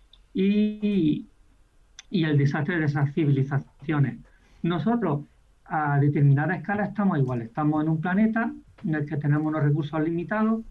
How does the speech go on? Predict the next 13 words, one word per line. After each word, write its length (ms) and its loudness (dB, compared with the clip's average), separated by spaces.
y, 560 4
y 100 0
los 180 0
consumimos 840 2
vorazmente, 640 -2
bueno, 400 -4
pues 140 -6
como 180 0
si 160 -2
fuéramos, 680 -2
tenemos 380 -2
la 140 -2
Tierra, 500 -2